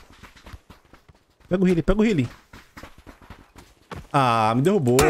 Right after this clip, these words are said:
cara. Essa galera aí é muito violenta jogando futebol. Vamos, vamos ser mais pacíficos. Vamos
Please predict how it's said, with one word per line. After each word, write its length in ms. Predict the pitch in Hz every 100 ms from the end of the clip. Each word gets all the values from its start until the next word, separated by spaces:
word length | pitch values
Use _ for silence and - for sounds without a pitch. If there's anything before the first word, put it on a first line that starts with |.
| 135
cara. 140 | 123 87 - - - - - - - _ _ _ _ - - 311 151 - _ - _ - _ _ - - _ _ - - - -
Essa 240 | 135 -
galera 260 | 185 170 185
aí 60 | 185
é 20 |
muito 240 | 208 214
violenta 260 | 208 220 208
jogando 200 | 196 196
futebol. 420 | - 190 160 175
Vamos, 220 | 160 165
vamos 400 | 160 156 156 175
ser 100 | -
mais 140 | 190 190
pacíficos. 520 | 190 - 196 - 127
Vamos 540 | 139 175 190 180 135